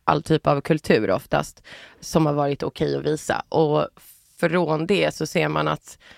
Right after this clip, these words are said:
den uppdelningen inom kärlek och dating och sex och, eh, ja, men mänsklig interaktion, där har det varit en väldigt bra grogrund för stereotyperna att frodas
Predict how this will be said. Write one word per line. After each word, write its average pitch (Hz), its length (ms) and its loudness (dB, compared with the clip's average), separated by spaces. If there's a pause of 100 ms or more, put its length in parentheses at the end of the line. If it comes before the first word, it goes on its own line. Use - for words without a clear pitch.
(140)
den 160 240 2
uppdelningen 151 920 0 (460)
inom 151 580 0 (140)
kärlek 160 640 2
och 170 80 0
dating 151 680 0
och 143 300 0 (300)
sex - 640 -4
och, 151 380 2
eh, 143 400 2
ja, 180 100 6
men 165 180 4
mänsklig 160 500 0
interaktion, 156 800 0
där 151 340 4
har 156 360 2
det 76 240 0 (720)
varit 170 540 4
en 160 380 0
väldigt 160 600 2
bra 160 340 4
grogrund 160 720 2
för 156 360 2
stereotyperna 151 1040 0
att - 140 -2
frodas 185 680 0